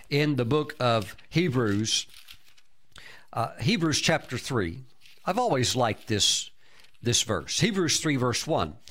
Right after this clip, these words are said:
"Therefore, holy brethren, partakers of the heavenly calling," so he's talking to believers, "consider the apostle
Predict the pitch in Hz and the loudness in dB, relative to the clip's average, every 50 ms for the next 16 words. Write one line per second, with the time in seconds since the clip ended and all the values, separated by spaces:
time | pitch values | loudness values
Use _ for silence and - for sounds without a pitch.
0 | - - - - - - - 120 127 170 170 170 165 170 160 147 120 131 147 156 | -18 -18 -16 -16 -16 -14 -6 -2 0 0 2 2 2 2 2 4 2 2 2 2
1 | 143 131 123 107 143 139 117 98 98 107 131 185 - - - - - - - - | 2 2 2 2 2 2 2 2 0 0 -2 -2 -6 -14 -20 -20 -20 -20 -20 -20
2 | - - - - - - - - - 160 160 - 208 196 196 - - 160 156 139 | -20 -20 -20 -20 -20 -18 -8 -4 -2 -2 0 2 2 2 2 2 0 0 2 2
3 | 117 147 143 107 117 113 135 123 117 113 113 110 - - - 113 104 98 120 143 | 2 2 2 2 2 2 2 2 2 0 0 0 0 0 0 0 0 0 -2 -4
4 | 151 - - 143 127 - - 143 147 - - 135 120 127 113 98 120 123 123 107 | -6 -4 -2 -2 -2 0 0 -2 -2 -2 -2 -4 -2 -2 0 2 2 2 2 0
5 | - 87 127 143 - - - - - - - - - - - - - - - - | -2 -6 -8 -8 -10 -10 -12 -12 -16 -20 -20 -18 -18 -16 -16 -16 -16 -8 -2 0
6 | 180 190 185 160 - - - 269 320 311 196 156 139 151 180 190 196 - - - | 2 2 4 4 4 6 6 6 4 4 4 4 4 4 2 0 -4 -8 -16 -20
7 | - - - - - - - 104 110 139 196 202 190 - - - 233 254 226 - | -20 -20 -20 -20 -20 -16 -8 -4 0 2 4 4 2 2 2 2 2 4 4 2
8 | - - - 90 71 55 - | 2 0 -2 -4 -6 -8 -14